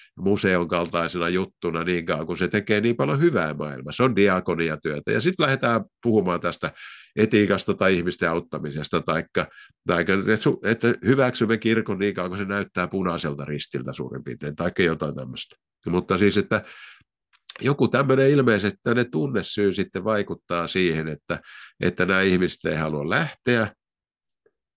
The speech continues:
Ja sitten niin kuin nämä äskeiset esimerkit sieltä tuhatkahdeksansataa-luvulta ja tuhat yhdeksänsataalta osoitti, niin näillä ihmisillä on ollut valtava sisäinen tarve pelastaa jotain. Pelastetaan se, mikä pelastettavissa on, että, että he ei vaan halua lähteä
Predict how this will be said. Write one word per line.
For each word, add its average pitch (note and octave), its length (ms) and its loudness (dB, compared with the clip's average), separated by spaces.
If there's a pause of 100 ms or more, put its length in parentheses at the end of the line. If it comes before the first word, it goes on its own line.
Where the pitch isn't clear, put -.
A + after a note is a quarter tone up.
(300)
Ja B2+ 100 0
sitten G2+ 340 2
niin A2+ 120 4
kuin D3+ 140 0
nämä E3+ 180 2
äskeiset C3+ 400 -2
esimerkit G#2 540 0
sieltä G2 300 -2
tuhatkahdeksansataa-luvulta F#2+ 1500 -2
ja F#2 100 0
tuhat F#2+ 260 -2
yhdeksänsataalta F#2 640 -2
osoitti, F#2+ 420 -2
niin F2 140 -2 (800)
näillä C3+ 200 2
ihmisillä G#2+ 560 2
on G2+ 60 2
ollut G#2+ 180 0
valtava C3+ 460 -2
sisäinen G#2 580 -2
tarve G2 360 -2 (100)
pelastaa G2 640 -2
jotain. D#2+ 460 -6
Pelastetaan G#2+ 640 0
se, G#2+ 100 0
mikä F#2+ 240 0
pelastettavissa D#2 920 -4
on, D#2+ 180 0
että, D#2+ 240 -4 (400)
että F#2 180 -2
he C3+ 60 4
ei A2+ 80 2
vaan G#2+ 200 2
halua G#2+ 460 4
lähteä F#2 420 -2